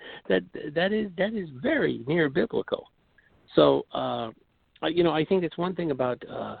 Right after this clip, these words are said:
the, you know, and, and, and it's always about a search for, for, for, for answers of some kind.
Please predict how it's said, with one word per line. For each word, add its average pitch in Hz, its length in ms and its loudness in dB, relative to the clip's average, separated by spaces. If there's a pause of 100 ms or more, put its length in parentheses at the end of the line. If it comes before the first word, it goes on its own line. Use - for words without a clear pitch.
(460)
the, 110 460 2
you 143 120 4
know, 131 140 6
and, 156 180 4
and, 156 200 4
and 156 120 4
it's 151 140 -4
always 262 280 4
about 151 340 4
a 135 60 -8 (100)
search 131 180 4 (220)
for, 107 340 -2 (380)
for, 117 320 -2 (400)
for, 110 220 2 (100)
for 127 100 0
answers 131 440 4
of 110 60 -10 (120)
some 107 160 -8 (100)
kind. - 140 -4